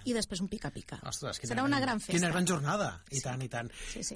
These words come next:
Speaker 2: Però s'ha de treballar, eh, per això?
Speaker 1: Sí, sí, sí.
Speaker 2: <laughs> S'ha de venir a treballar, eh?
Speaker 1: Sí, sí, sí. Tot això, doncs, clar, n-, necessita una gran planificació, una
Speaker 2: Clar.
Speaker 1: gran feina. Els mestres, de fet, des de que vam tornar de les vacances de Nadal, que pràcticament
Speaker 2: Ah, plenament.
Speaker 1: estem, sí,
Speaker 2: Clar.
Speaker 1: implicats en
Speaker 2: I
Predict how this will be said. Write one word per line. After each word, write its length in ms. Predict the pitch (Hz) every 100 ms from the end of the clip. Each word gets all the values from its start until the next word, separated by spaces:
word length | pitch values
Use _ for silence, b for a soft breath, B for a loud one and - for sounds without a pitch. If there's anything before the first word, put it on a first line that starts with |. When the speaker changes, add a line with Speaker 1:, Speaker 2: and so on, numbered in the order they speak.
| 202
Speaker 2:
Però 120 | 147
s'ha 160 | 139 151
de 80 | 175
treballar, 540 | 170 151 143 127 160
eh, 40 |
per 120 | 202 151
això? 200 | 170 196
Speaker 1:
Sí, 440 | 220 240 277 277
sí, 120 | -
sí. 160 | - 233 214
Speaker 2:
<laughs> 240 | 190 190
S'ha 160 | 185 185
de 80 |
venir 200 | 196 185
a 100 | 202
treballar, 480 | 196 165 147 127 143
eh? 20 |
Speaker 1:
Sí, 260 | 226 220 214
sí, 160 | 196 208
sí. 220 | - 220
Tot 180 | 226 214
això, 680 | 226 247 247 254 269 269 247
doncs, 380 | 226 220 - - B B
clar, 300 | - 202 220 - B B -
n-, 380 | 233 254 254
necessita 460 | 233 220 196 220 220
una 100 | 214
gran 160 | 202 202
planificació, 640 | 208 196 220 196 - 226
una 140 | 220 196
Speaker 2:
Clar. 80 | 196
Speaker 1:
gran 100 | 190
feina. 240 | 214 214
Els 140 | 226 196
mestres, 320 | 196 214 202
de 80 | 196
fet, 160 | 208 185
des 140 | 190
de 100 | 196
que 80 | 196
vam 200 | 190 190
tornar 280 | 190 185 190
de 80 | 190
les 120 | 190 185
vacances 420 | 190 190 220 185
de 140 | 202
Nadal, 400 | 208 202 208 262 -
que 160 | - 190
pràcticament 680 | 160 - 208 202 202 233 269
Speaker 2:
Ah, 180 | 262 -
plenament. 580 | - 120 233 226 226 214
Speaker 1:
estem, 720 | 196 - 190 196 202 190 180
sí, 240 | - - -
Speaker 2:
Clar. 100 | 208
Speaker 1:
implicats 320 | 190 202 -
en 80 |
Speaker 2:
I 60 | 196